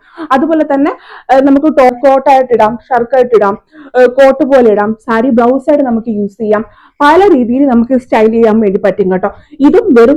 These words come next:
തൊണ്ണൂറ്റി ഒൻപത് രൂപയാണ്. എക്സ് എൽ ആണ് സൈസ് വരുമ്പോഴത്തേക്ക്. അടിപൊളി. ഫ്രണ്ടിലെ ഫുള്ളും, ഏഹ്, ഹൂക്കാണ് കേട്ടോ കൊടുത്തേക്കുന്നത്. നാല് ഹൂക്കാണ് ഇങ്ങനെ അവർ കൊടുത്തേക്കുന്നത് കണ്ടോ, നാല് ഹൂക്കാണ് കൊടുത്തേക്കുന്നത്. നല്ല ക്വാളിറ്റിയാണ് കേട്ടോ, നല്ല രസമാണ് കാണാനും.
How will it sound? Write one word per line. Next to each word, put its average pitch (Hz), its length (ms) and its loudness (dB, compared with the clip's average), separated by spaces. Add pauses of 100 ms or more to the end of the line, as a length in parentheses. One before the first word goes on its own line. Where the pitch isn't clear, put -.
(100)
തൊണ്ണൂറ്റി 233 300 -2
ഒൻപത് 247 240 0
രൂപയാണ്. 226 460 -2 (100)
എക്സ് 214 240 -8
എൽ 262 100 0
ആണ് 233 160 -2
സൈസ് 294 340 -2
വരുമ്പോഴത്തേക്ക്. 208 680 0 (420)
അടിപൊളി. 240 380 0
ഫ്രണ്ടിലെ 269 420 2
ഫുള്ളും, 269 400 0 (360)
ഏഹ്, 247 100 4
ഹൂക്കാണ് 247 380 0
കേട്ടോ 202 140 -4
കൊടുത്തേക്കുന്നത്. 220 580 -2 (100)
നാല് 233 280 -2 (100)
ഹൂക്കാണ് 233 420 -4 (440)
ഇങ്ങനെ 247 200 2
അവർ 226 140 2
കൊടുത്തേക്കുന്നത് 226 720 0
കണ്ടോ, 202 280 -4 (260)
നാല് 233 240 0
ഹൂക്കാണ് 233 320 -2
കൊടുത്തേക്കുന്നത്. 220 540 -4 (400)
നല്ല 262 460 -2
ക്വാളിറ്റിയാണ് 214 500 -2
കേട്ടോ, 208 140 -6
നല്ല 220 500 -2
രസമാണ് 226 500 -4
കാണാനും. 220 420 -6